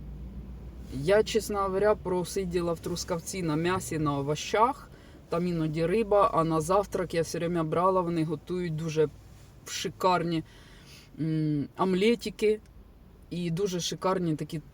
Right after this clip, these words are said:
тв-, творожні запіканки. Це вообще бомба. Оце вони со сметанкою, це на завтрак там,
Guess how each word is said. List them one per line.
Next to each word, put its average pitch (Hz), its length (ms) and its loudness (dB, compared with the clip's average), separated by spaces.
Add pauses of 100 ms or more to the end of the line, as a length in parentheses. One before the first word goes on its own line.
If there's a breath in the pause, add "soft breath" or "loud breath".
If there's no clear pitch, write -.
(120)
тв-, 151 180 -6
творожні 165 580 0
запіканки. 165 840 0 (320)
Це 185 260 0
вообще 175 640 0
бомба. 131 540 -2 (200)
Оце 160 520 2
вони 190 520 0
со 175 180 -2
сметанкою, 165 680 0
це 151 160 -2
на 147 180 0
завтрак 156 460 -2
там, 139 200 0